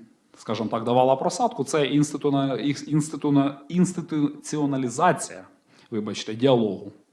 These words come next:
Тобто події показали не-, е, необхідність постійних майданчиків комунікації між владою та громадянським суспільством.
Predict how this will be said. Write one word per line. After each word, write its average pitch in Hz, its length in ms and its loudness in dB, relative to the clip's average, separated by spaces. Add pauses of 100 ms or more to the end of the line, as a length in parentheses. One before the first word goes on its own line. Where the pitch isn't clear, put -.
(460)
Тобто 127 220 -2
події 165 280 4
показали 160 720 4
не-, 135 180 4
е, 127 420 6
необхідність 143 540 4
постійних 131 440 2
майданчиків 135 600 -2
комунікації 123 640 0
між 113 180 2
владою 123 440 0
та 120 200 0
громадянським 113 680 -6 (280)
суспільством. - 680 -14